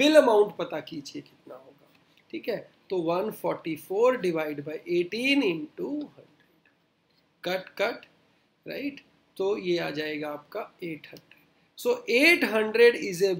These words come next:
bill excluding tax। This will be nine eighty-eight, nine,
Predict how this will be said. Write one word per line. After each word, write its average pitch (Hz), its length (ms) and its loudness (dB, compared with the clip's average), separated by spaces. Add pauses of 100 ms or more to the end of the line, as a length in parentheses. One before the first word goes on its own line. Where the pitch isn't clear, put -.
(140)
bill 285 180 4 (520)
excluding 277 1300 2 (220)
tax। - 340 -10 (1500)
This 180 220 -4
will 170 180 -4
be 175 160 -6 (160)
nine 262 420 2 (200)
eighty-eight, 185 920 0 (340)
nine, 175 460 -2